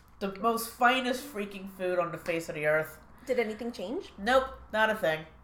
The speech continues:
Speaker 2: Hmm.
Speaker 1: I go back, and she angrily tries to diagnose me with fibromyalgia.
Speaker 2: Which is?
Speaker 1: She obviously doesn't know much about fibromyalgia.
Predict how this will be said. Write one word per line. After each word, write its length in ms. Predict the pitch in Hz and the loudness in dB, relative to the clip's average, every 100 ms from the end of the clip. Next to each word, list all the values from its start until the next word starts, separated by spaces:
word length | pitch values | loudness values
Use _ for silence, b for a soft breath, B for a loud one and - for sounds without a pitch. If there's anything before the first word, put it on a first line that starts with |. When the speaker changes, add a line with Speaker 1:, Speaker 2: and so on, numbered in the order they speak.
| - | -14
Speaker 2:
Hmm. 420 | 285 359 269 226 247 | -10 -8 -8 -4 6
Speaker 1:
I 160 | 262 269 | 8 10
go 280 | 262 254 214 | 8 8 8
back, 400 | 202 202 202 - | 8 8 6 0
and 120 | 214 208 | -6 -4
she 320 | 247 240 - - | -4 -6 -2 0
angrily 920 | 240 269 247 208 180 160 156 160 - - | 2 2 4 6 6 0 -4 -8 -10 -12
tries 360 | - 233 226 214 | 4 6 8 6
to 80 | |
diagnose 760 | 196 196 185 185 180 170 175 175 | 4 8 10 8 6 4 4 2
me 120 | 185 | 0
with 200 | 175 180 | 0 2
fibromyalgia. 1000 | 165 156 156 160 175 214 285 302 196 - - - - - - - - - - - - - | 2 2 2 0 2 4 4 4 2 -2 -6 -20 -20 -20 -20 -20 -20 -20 -20 -20 -20 -14
Speaker 2:
Which 180 | - 254 | -12 -4
is? 340 | 240 285 - - | -4 -4 -8 -14
Speaker 1:
She 180 | 214 202 | 0 6
obviously 400 | 196 190 185 190 | 6 6 0 2
doesn't 280 | 175 175 170 | 4 2 0
know 180 | 170 165 | 0 0
much 220 | 165 180 | -2 0
about 300 | 165 156 - | 2 2 2
fibromyalgia. 840 | 156 156 151 156 180 175 165 | 0 2 0 2 4 4 2